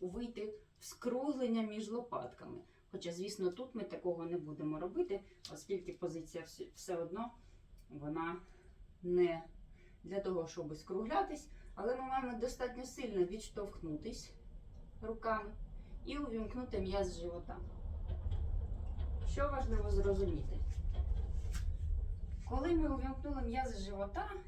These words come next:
і відштовхнулись руками, це не означає, що ми напружили шию. Важливо для себе цей момент якісно відчути, <laughs> що коли ми працюємо всім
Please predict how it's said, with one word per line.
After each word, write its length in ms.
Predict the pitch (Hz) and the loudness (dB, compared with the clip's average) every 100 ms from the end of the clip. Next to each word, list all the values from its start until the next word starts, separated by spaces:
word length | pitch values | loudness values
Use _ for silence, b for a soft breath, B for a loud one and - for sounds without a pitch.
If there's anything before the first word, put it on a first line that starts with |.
| - | -8
і 80 | 180 | -8
відштовхнулись 720 | 196 - 233 - 233 175 - | -6 -6 -6 -4 -4 -4 -4
руками, 540 | 185 - 311 415 - - - | -4 -2 2 2 2 -4 -8
це 200 | - 277 | -6 -2
не 160 | 247 | -2
означає, 540 | 202 180 196 - 392 339 | -2 -2 -4 -4 -2 -2
що 160 | - | -4
ми 120 | 226 226 | -6 -4
напружили 680 | 190 233 294 302 269 254 | -4 -4 -2 -2 -2 -4
шию. 500 | 247 - 262 262 - - - - - - - - B B B B - - - - | -6 -6 -4 -4 -6 -10 -16 -20 -20 -20 -20 -20 B B B B -20 -20 -20 -10
Важливо 460 | 156 214 262 359 330 | -4 -2 0 -2 -2
для 220 | 240 226 | -2 -4
себе 320 | 240 262 233 | -4 -4 -4
цей 200 | 226 220 | -6 -8
момент 420 | 214 196 214 233 240 - - - - - - - b b b b - - - - | -6 -4 -4 -4 -6 -14 -20 -20 -20 -20 -20 -20 b b b b -20 -20 -20 -18
якісно 540 | 165 285 311 285 254 240 | 0 2 2 -2 -4 -6
відчути, 640 | 226 - - 156 - - - - | -6 -8 -6 -6 -6 -10 -16 -4
<laughs> 1800 | 254 254 151 - - - - - - - - - - - - - - - | -4 -4 -8 -16 -20 -20 -20 -20 -20 -20 -20 -20 -20 -20 -20 -20 -20 -16
що 220 | - 226 | -8 -6
коли 240 | - 277 | -4 -4
ми 200 | 269 196 | -2 -2
працюємо 840 | 180 - 196 196 196 160 147 139 147 B B B B B | -2 -2 -2 -4 -4 -2 0 -2 -4 B B B B B
всім 240 | - 165 | -8 -6